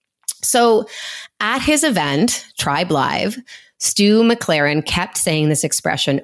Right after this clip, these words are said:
over and over and over again. And what was awesome was his whole community knew this expression and loved this. And they were even repeating it as well. People were saying it when they spoke. And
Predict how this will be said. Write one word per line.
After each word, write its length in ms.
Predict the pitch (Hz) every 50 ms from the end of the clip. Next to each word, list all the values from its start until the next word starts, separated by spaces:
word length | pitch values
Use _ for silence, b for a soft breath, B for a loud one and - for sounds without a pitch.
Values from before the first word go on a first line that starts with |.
| - -
over 480 | 180 180 185 190 175 180 180 190 -
and 120 | - 165 -
over 340 | - 143 139 131 147 147
and 160 | - - 143 143
over 260 | 131 131 139 165 -
again. 340 | - 170 175 - - - -
And 180 | - 165 170
what 180 | 190 220 269 -
was 140 | 247 214 214 - -
awesome 600 | 214 240 262 339 392 - - - 156 147 143 147
was 180 | 151 151 147 -
his 180 | - 175 160
whole 400 | - - - 214 214 233 254 269
community 840 | 262 - 254 247 233 254 285 285 226 156 147 135 135 139 139 131 B B B B B B B B B
knew 400 | - 147 147 160 170 196 226 240
this 200 | 220 254 247 -
expression 840 | 240 - - - - 226 226 214 - - 226 214 208 208 208 214 208 208 B B B B B B -
and 140 | 151 143 139
loved 440 | 135 135 143 151 180 208 208 202 185
this. 340 | 175 208 202 202 190 - - -
And 140 | 170 160 156
they 80 | 170
were 120 | 160 160 170
even 280 | 147 147 139 147 139
repeating 600 | 135 131 - - - - 233 240 240 247 240 240 233
it 100 | 226 214
as 220 | - 160 160 165
well. 320 | 170 190 190 196 196 202
People 340 | 196 - 202 185 - 185 160
were 140 | 156 147 139
saying 400 | - - - 185 185 190 190 196
it 120 | 190 185
when 200 | - 139 139 135
they 160 | 131 151 180 196
spoke. 580 | - - - 202 202 196 190 190 - - - B B B B B B B B _
And 280 | 180 180 180 175 185 180